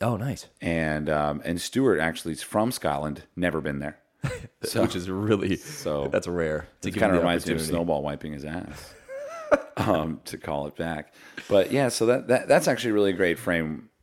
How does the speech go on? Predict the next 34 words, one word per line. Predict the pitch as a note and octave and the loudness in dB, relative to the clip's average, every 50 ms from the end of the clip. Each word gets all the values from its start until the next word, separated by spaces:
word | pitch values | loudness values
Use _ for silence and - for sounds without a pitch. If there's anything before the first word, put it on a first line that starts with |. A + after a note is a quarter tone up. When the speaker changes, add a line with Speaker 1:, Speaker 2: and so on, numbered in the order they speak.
| _ - | _ -16
Speaker 2:
to | - | -10
put | - - E2+ | -4 -2 0
it | D#2+ D2+ | 2 2
under, | D2 C#2+ C#2 D2 D2 | 0 -2 -4 -6 -6
you | D2+ D2+ | -6 -4
know, | D2+ D2+ D2+ | -4 -4 -4
is | D2+ D2+ | -4 -4
that | D#2 C#2 | -6 -6
you | D2 D#2+ E2 | -4 -4 0
guys | D#2+ D#2 D2+ D2 | 0 0 0 0
have | D2 | -4
never | D#2 D2 C#2+ C#2 | -6 -8 -8 -8
been. | B1+ D2+ C#2+ C2+ C2+ C2 C#2 - - | -6 -6 -6 -6 -6 -8 -8 -10 -8
Speaker 1:
Yeah. | - - | -6 -4
Speaker 2:
And, | C#2+ D2 C#2+ C#2+ C#2 C2+ C#2 _ _ - - - - - - - - _ _ - | -2 -2 -2 -2 -4 -6 -8 _ _ -20 -20 -20 -20 -20 -20 -20 -20 _ _ -2
you | C3 B2 | 2 4
know, | A2 F#2 E2 C#2+ A1+ | 4 4 4 2 0
I, | G#1+ F#2 F#2+ - - - | -2 -2 -4 -4 -4 -6
it, | A#2 A#2+ - - | -4 -4 -4 -2
it's | B2 A2+ - | -4 -4 -2
just | D3 D3 - | -2 -2 0
one | C#3+ C3+ | 0 2
of | B2 A2+ | 2 4
those | G#2 F#2+ - | 2 0 0
things | - G2+ F#2+ F#2+ F#2 F2 | 0 0 0 0 0 0
that | F2 - - | -2 -2 0
makes | E2+ F2 E2 - - | -2 -2 -2 -2 -4
me | F2+ E2+ | -4 -4
think | - F2 D#2+ - | -4 -4 -6 -6
about, | E2 D#2 E2 D#2 D2 - - - _ _ _ _ _ _ _ _ _ - | -2 0 0 0 0 -2 -6 -12 _ _ _ _ _ _ _ _ _ -8
<clears throat> | - - A3 A3 - - - - - D3+ C3+ C3 A#2 G2 F2+ - | -2 -2 -2 -2 -2 -6 -10 -6 -4 -2 -2 -2 -2 -4 -6 -4
you | G2 G2 | -2 2
know, | F#2+ F2+ F2 | 2 4 4
like, | E2+ D#2+ D2+ - | 4 2 0 -4